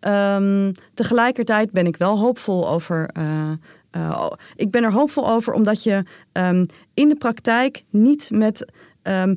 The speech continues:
met een bepaald doel op o-, eh, voor ogen waar je naartoe wil. En daar kan dan van alles voor wijken om dat doel maar te bereiken. Maar door steeds te kijken, maar wat doen we nu echt hier in de praktijk? Waar zijn we ook zeker van?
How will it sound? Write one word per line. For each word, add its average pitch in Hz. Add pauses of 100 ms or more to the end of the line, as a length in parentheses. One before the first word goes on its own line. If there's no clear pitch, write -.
(140)
met 208
een 226
bepaald 202
doel 254
op -
o-, 208
eh, 185
voor 202
ogen 226
waar 208
je 202
naartoe 202
wil. 214
En 208
daar 185
kan 196
dan 185
van 185
alles 190
voor 180
wijken 226
om 208
dat 190
doel 240
maar 214
te -
bereiken. 160 (320)
Maar 220
door 220
steeds 247
te 226
kijken, 226
maar 202
wat 214
doen 294
we 302
nu 226
echt -
hier 226 (340)
in -
de 226
praktijk? 226
Waar 202
zijn 202
we 196
ook 165
zeker 226
van? 175